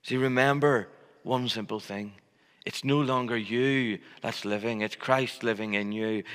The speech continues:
It's God living in you. And then that gives you the power of God in you, the power of the Holy Spirit living through you. Why? 'Cause He finished the work on the cross. He defeated death, our last enemy.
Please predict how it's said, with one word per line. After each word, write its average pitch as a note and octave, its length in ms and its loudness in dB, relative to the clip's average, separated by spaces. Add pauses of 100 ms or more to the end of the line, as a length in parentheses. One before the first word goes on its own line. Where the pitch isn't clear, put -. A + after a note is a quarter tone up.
It's - 140 -2
God C#3+ 240 4
living A#2+ 320 0
in A2 160 -2
you. A#2+ 240 0 (180)
And A2+ 100 -2
then B2 220 4
that C#3+ 240 -2
gives C#3 260 2
you A#2+ 120 -4
the G#2+ 80 0
power A2 500 0 (640)
of G2+ 160 -6
God G#2 360 0
in G2+ 160 -2
you, A2+ 240 0 (160)
the - 80 -10
power B2+ 300 4
of A2+ 140 0
the G#2 80 -4
Holy A#2+ 280 0
Spirit A2 400 0
living A2+ 400 2
through G#2+ 360 -2
you. A2+ 360 0 (2500)
Why? B2 300 0
'Cause B2 220 -2
He C3+ 120 2
finished A#2+ 460 -2
the A2+ 80 -2
work G#2 220 -2
on G#2+ 80 -6
the G2+ 80 -6
cross. G2 520 -4 (240)
He B2+ 140 -2
defeated A2+ 580 -4
death, G#2 460 0
our G2 320 -2
last G#2 420 -10
enemy. G2 460 -10